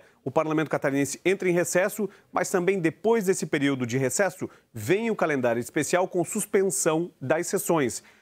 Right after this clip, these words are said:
Nós produzimos um material pra explicar direitinho os dias que a Assembleia Legislativa estará inoperante por conta do recesso, mas também por causa do calendário especial.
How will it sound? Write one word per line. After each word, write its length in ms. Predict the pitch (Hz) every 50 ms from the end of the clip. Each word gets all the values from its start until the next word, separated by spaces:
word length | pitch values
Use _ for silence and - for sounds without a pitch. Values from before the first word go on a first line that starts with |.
| _ _ -
Nós 80 | - -
produzimos 540 | - - 202 160 139 147 185 175 151 135 160
um 40 |
material 560 | 139 135 131 123 - 135 113 123 143 151 143 117
pra 220 | - - 139 147
explicar 460 | 143 - - 151 139 - - 175 165
direitinho 760 | 143 131 170 247 240 233 190 151 - - 214 208 208 202 175 -
os 200 | - 202 185 151
dias 360 | 135 143 156 151 143 - -
que 100 | - -
a 60 | 135 127
Assembleia 360 | 120 - 139 120 127 123 123
Legislativa 640 | 123 123 113 110 127 113 - - 147 139 135 127 - - - - -
estará 420 | 131 - - 147 139 156 165 - - -
inoperante 640 | 226 226 208 185 - 170 147 135 131 120 117 - -
por 160 | - 147 -
conta 240 | - 123 117 110 -
do 100 | 117 127
recesso, 520 | 175 196 - - 185 202 - - 226 196 - - _ _ _
mas 180 | - 190 196 -
também 320 | 240 202 160 147 151 156 - - _ _
por 140 | - 180 160
causa 360 | - - 156 151 156 135 147
do 120 | 135 143 139
calendário 420 | - 156 143 143 135 131 139 143
especial. 580 | 139 - - 156 143 - - - 101 87 82